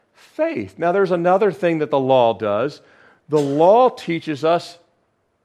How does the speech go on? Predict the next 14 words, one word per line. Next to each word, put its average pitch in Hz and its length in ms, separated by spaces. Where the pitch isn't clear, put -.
we 156 100
can't - 240
actually - 220
keep - 280
this - 160
thing. 71 240
That's - 180
the - 160
other 196 540
thing. 123 480
That's 262 220
the 240 120
kind 226 320
of 196 180